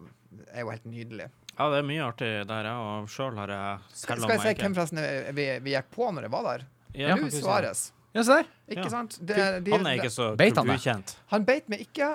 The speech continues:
Speaker 3: Nei.
Speaker 1: eh, men, eh, jeg var, jeg og sønnen min var da på tur. Vi skulle se siste kampen mellom, eh, West Ham og Liverpool. Eh, og så skulle Liverpool-spillerne feire på en eller annen bar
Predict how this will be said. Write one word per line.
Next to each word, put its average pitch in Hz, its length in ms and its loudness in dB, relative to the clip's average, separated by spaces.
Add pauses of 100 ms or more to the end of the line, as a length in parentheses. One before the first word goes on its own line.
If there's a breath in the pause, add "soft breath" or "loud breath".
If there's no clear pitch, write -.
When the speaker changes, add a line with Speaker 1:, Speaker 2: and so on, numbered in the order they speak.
Speaker 3:
Nei. 165 80 2
Speaker 1:
eh, 180 320 2
men, 180 320 -2
eh, 170 240 -2
jeg 160 100 -8
var, 170 140 0
jeg 180 80 0 (320)
og 139 80 -16
sønnen 175 160 -8
min 190 160 -6
var 151 80 -4
da - 80 -10
på 120 80 -18
tur. 247 240 -6
Vi 196 80 -12
skulle 131 260 -10
se 156 140 -8
siste 147 240 -6 (320)
kampen 240 400 -10 (1000)
mellom, 156 380 -4
eh, 123 100 -4
West 135 220 -8
Ham 175 140 -4
og 127 60 -8
Liverpool. 185 360 -8 (600 soft breath)
Eh, 127 720 -6 (400)
og 135 680 0
så 139 180 -10
skulle 165 260 0
Liverpool-spillerne 156 840 -6
feire 165 320 -2
på 123 120 -2
en 120 60 -4
eller 117 140 -8
annen 113 100 -10
bar 127 360 -2